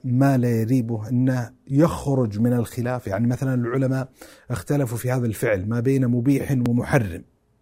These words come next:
فالاستبراء للدين والعرض أنه يترك هذا الفعل، لأن إن تركته فهو غاية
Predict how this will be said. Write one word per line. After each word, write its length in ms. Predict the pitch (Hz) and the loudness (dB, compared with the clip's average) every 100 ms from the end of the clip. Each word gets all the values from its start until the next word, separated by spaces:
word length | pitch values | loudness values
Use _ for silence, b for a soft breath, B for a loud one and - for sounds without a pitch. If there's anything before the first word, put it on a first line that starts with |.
| _ _ _ _ _ _ _ _ _ _ | _ _ _ _ _ _ _ _ _ _
فالاستبراء 1040 | - 127 131 147 - 147 - 156 196 - | -6 -2 0 -2 -2 -2 -2 2 2 4
للدين 320 | 156 139 185 170 | 2 2 0 2
والعرض 540 | 156 135 156 175 175 - - 180 | 2 4 6 6 6 -4 -8 -2
أنه 420 | 165 156 180 170 - | 0 2 2 0 -6
يترك 600 | 185 175 226 - 139 123 | 2 4 4 2 -2 0
هذا 180 | 147 135 | 0 0
الفعل، 460 | 117 143 139 170 156 | 0 0 2 2 0
لأن 380 | 175 180 175 180 175 - 214 | 0 2 4 4 2 0 2
إن 180 | 202 | 4
تركته 680 | 190 180 202 - 143 120 135 - _ _ _ | 4 4 4 2 0 2 0 -4 _ _ _
فهو 440 | - 214 175 165 147 | -2 4 6 6 4
غاية 380 | - 160 147 | 4 4 4